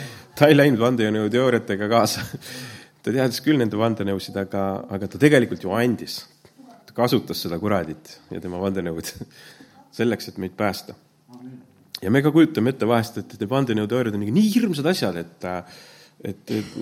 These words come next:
täiesti lootusetu, aga et jaa, et Jumal kasutab neid vandenõud-, vandenõusid, mis siin kõik, eh, on. Ja, ja tiht-, alatihti ta tegelikult, eh, teeb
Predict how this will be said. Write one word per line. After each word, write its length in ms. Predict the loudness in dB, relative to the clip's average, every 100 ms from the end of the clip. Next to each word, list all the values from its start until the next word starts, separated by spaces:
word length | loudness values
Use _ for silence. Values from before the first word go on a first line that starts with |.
| -2
täiesti 240 | 0 4
lootusetu, 580 | 6 4 4 2 4 -2
aga 160 | 0 -2
et 260 | -6 0 4
jaa, 80 | 4
et 100 | 4
Jumal 220 | 4 8
kasutab 360 | 8 6 2 -4
neid 200 | -4 -6 -12 _
vandenõud-, 680 | -16 -6 -4 -2 0 -2 -4 -12 -20 -18 -6
vandenõusid, 560 | -2 0 0 0 -2 -6
mis 100 | -4
siin 140 | -2 0
kõik, 180 | -2 -4 -10
eh, 200 | -6 -4 -6 -2 2
on. 200 | 2 0 -6 -20 -20 -20 -20 -20 -20 -20 -20 -20 -20 -20 _ _ -12 -2
Ja, 540 | 2 4 4 4 2 -2 -12 _ _ _ _ -4
ja 180 | 0 2 0 -2 -10 -2
tiht-, 260 | 4 4 8
alatihti 500 | 10 10 10 6 2
ta 100 | 4
tegelikult, 720 | 4 4 2 2 -2 -2 -4 -2
eh, 320 | -2 -4 -12 -18 -20 -20 -20 -20 _ _ _
teeb 320 | 4 4 4